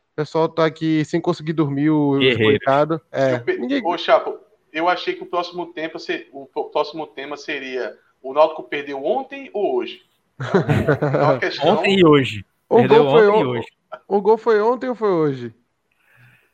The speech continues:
Speaker 2: Foi ontem e a derrota foi concretizada hoje. Então,
Speaker 1: Ah, que
Speaker 2: duas
Speaker 1: foi um,
Speaker 2: derrotas aí.
Speaker 1: foi um, foi um jogo que durou um dia inteiro, né?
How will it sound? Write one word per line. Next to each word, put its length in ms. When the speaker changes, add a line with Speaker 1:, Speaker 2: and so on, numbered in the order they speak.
Speaker 2:
Foi 180
ontem 440
e 20
a 60
derrota 340
foi 140
concretizada 680
hoje. 280
Então, 500
Speaker 1:
Ah, 360
que 100
Speaker 2:
duas 120
Speaker 1:
foi 100
um, 40
Speaker 2:
derrotas 300
aí. 160
Speaker 1:
foi 160
um, 280
foi 160
um 140
jogo 260
que 80
durou 540
um 100
dia 220
inteiro, 400
né? 160